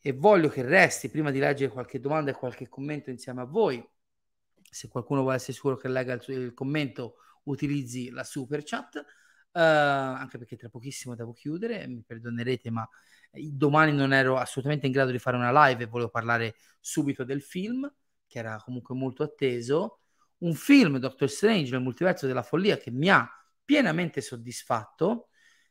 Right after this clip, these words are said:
ma intorno al quale vedo che si è creata una sorta di discussione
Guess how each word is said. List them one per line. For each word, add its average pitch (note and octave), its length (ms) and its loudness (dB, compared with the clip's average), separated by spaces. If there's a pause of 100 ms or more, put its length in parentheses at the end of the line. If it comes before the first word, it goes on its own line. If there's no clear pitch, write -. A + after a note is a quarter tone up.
(160)
ma B3+ 220 10
intorno F#3 320 2
al G#3+ 120 2
quale C#4+ 260 2
vedo D#3+ 300 4
che C#3 140 -8
si - 160 -4
è E3 100 4
creata D3 560 4
una C#3 120 -6
sorta D3 360 0
di C3 180 -10
discussione C#3+ 1200 -6